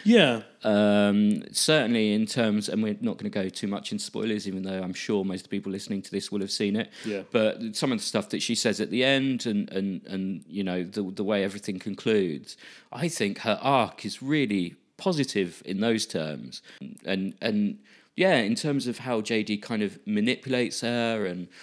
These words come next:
Speaker 2: how she responds to his manipulations, I think there's something really, really interesting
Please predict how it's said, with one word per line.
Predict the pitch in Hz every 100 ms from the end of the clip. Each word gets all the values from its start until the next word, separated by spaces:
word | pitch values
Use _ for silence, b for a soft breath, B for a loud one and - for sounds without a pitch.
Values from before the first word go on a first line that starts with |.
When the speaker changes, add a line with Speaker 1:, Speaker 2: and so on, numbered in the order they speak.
| B
Speaker 2:
how | - 107
she | 98 101
responds | 95 95 - 117 117 113
to | -
his | 107 110
manipulations, | 104 - 113 104 101 - 98 95 92 - -
I |
think | 107 151
there's | 120 131
something | 139 - 120
really, | 135 120 104
really | 110 104
interesting | 107 107 107 95 - 87 87